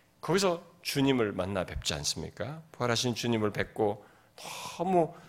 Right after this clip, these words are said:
이 밝아서, 어, 눈이 실명되지 않습니까? 일시적으로.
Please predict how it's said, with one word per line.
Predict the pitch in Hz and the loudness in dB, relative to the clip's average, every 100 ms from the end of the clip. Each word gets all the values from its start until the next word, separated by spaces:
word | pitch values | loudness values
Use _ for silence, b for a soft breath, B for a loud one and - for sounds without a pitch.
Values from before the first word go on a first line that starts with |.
| b - | b -6
이 | 123 | -4
밝아서, | - 110 135 131 117 127 85 - - - - _ _ | 2 4 8 8 10 8 6 0 -16 -20 -20 _ _
어, | 92 | -12
눈이 | 98 110 135 156 147 101 | -10 -6 -2 2 2 4
실명되지 | - - 151 160 165 120 78 | 4 4 4 6 6 4 2
않습니까? | 76 - 80 - 151 - - 82 80 | 0 -2 -6 -6 -8 -10 -8 -6 -6
일시적으로. | - 87 87 80 82 165 | -4 -2 -2 -2 -2 -4